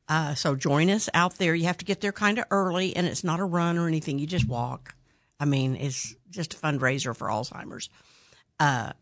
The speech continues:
and, uh, then the Second Half Expo is the same day, and it's at the,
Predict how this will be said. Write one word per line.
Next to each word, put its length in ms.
and, 500
uh, 220
then 320
the 460
Second 420
Half 200
Expo 560
is 160
the 80
same 320
day, 360
and 160
it's 220
at 240
the, 520